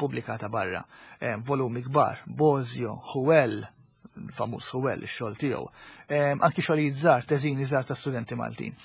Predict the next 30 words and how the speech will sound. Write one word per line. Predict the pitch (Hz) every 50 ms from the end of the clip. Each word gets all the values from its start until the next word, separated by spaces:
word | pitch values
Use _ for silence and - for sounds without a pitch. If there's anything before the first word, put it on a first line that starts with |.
| - - -
Jiġifieri | - 135 131 147 139
għandek | 135 135 -
l-istampar | 143 127 - - 156 151 - 262 226 151
Malta, | 139 139 139 139 139 - 170 -
imma | 151 147 170 165
wkoll | 151 - - 139 135 131 127
għandek | 117 101 98 95 - 131 - - - - - - 147
militenzja | 147 151 156 - 131 117 113 117 - - -
qed | 127 - -
tiġi | 123 120 113 -
prodotta | 143 139 117 104 - - 117 107
barra | 98 95 92 92
l-pajjiż. | - - - 87 90 - - - - - _ _ _ _ _ - - - - - - - - - - - - - - _ _ _ _ _ - - _ _ -
Eh, | - 113 127 135 240
il-perjodu | 262 - - 214 190 180 170 165
Franċiż, | 156 - 180 170 160 151 - 233 156 139 - 254
il-perjodu | 220 - 220 185 165 160 160
Franċiż, | - - 170 160 170 175 - 226 156 - -
perjodu | 165 147 147 151 180 -
qasir | 254 226 - - 185 202 214 190
mill-elf | 170 156 156 156 143 -
seba | 175 156 156 160
mija | 190 196 151 139
tminja | - 165 156 151 143 139
u |
disajn | 147 147 - 214 165 135
sa | - 147 135
elf | 139 - -
u | 254 -
tminmija, | - 151 135 143 165 165 156 160 180 208